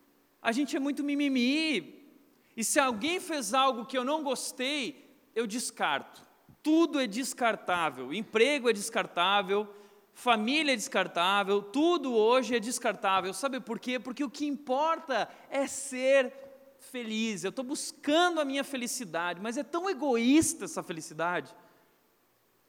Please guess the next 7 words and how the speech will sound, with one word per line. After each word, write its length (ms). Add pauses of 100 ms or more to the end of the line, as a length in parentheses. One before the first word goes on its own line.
(240)
Essa 140
semana 400
eu 40
tava 200
tratando 560
um 60
casal 1080